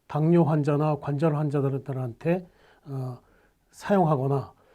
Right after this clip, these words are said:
무지해반용 신발을 만드는 등 여러 가지 연구를 하고 있고 제작을 하고 있습니다. 이와 관련된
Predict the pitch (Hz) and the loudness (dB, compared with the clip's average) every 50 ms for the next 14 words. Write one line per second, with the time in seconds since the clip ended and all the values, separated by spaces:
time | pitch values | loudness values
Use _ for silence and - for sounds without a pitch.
0 | _ _ _ - 147 147 160 165 165 196 202 190 185 170 180 175 170 170 170 170 | _ _ _ -6 -2 0 0 2 4 6 6 8 8 6 6 6 6 6 6 6
1 | 170 160 - - - - 185 170 165 160 147 143 135 135 127 139 131 135 135 131 | 4 2 0 -4 -6 -2 0 0 0 0 0 0 -2 -2 -2 -2 -2 -2 -2 -2
2 | 135 156 151 151 143 143 143 151 143 151 151 156 170 156 139 139 143 139 151 147 | -4 -6 -6 -4 -2 0 0 2 0 0 0 2 2 2 2 0 0 0 0 0
3 | 151 151 117 143 139 143 139 131 123 - - - 131 151 170 170 - 156 143 156 | 0 -2 -2 -4 -4 -2 -2 -4 -4 -6 -10 -12 -10 -10 -10 -8 -6 -2 2 2
4 | 156 139 151 147 131 120 139 147 131 117 - - 107 101 101 98 87 - _ _ | 2 2 2 -2 -2 -4 -6 -8 -8 -8 -10 -14 -14 -14 -14 -14 -16 -20 _ _
5 | _ - 156 165 175 185 190 196 185 185 - 156 165 165 165 165 160 170 170 165 | _ -2 2 4 8 10 10 10 8 6 4 2 4 4 4 4 4 4 4 4
6 | 139 131 | 2 0